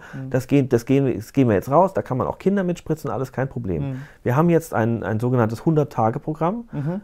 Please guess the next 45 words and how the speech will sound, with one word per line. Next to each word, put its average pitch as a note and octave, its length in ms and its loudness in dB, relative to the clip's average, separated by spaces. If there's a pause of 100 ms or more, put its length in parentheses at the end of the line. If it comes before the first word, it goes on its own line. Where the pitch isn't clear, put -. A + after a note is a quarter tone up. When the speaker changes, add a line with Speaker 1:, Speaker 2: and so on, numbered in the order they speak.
Speaker 2:
Also A#2+ 160 2
das A#2+ 160 2
heißt, C3+ 280 0
in A#2+ 100 -2
dem C#3 120 2
Moment, D3+ 400 2
wo C3+ 180 0
irgendwie B2+ 300 -2
im A2+ 120 0
Abwasser D3+ 440 0
irgendwelche A#2+ 380 -2
Viren F3+ 340 2 (240)
identifiziert B2+ 720 0
werden, F3+ 220 2
dann B2 120 0
werden A#2+ 140 2
die A2 80 0
sequenziert G2+ 600 -2
und C#3+ 60 -2
dann B2+ 140 0
sagen B2 280 0
wir G2+ 200 2 (240)
BioNTech D#3+ 420 0
Bescheid, D#3+ 420 -2 (280)
die C3 80 0
machen C3+ 240 4
uns G#2+ 160 -4
einen - 80 -6
Impfstoff E3+ 380 -2
und A#2+ 60 -4
in B2+ 120 0
hundert F#3 240 0
Tagen C#3+ 240 0
ist - 160 -10
das A#2 120 -4
Zeug - 280 -4
ready C#3+ 480 -2 (260)
und B2+ 140 -2
jeder C3 200 4
soll's A#2 220 4
in A#2+ 60 -2
seinen F2+ 240 2
Arm E2+ 180 -2
reinschießen. - 640 -10 (560)
Ähm, A#2 380 4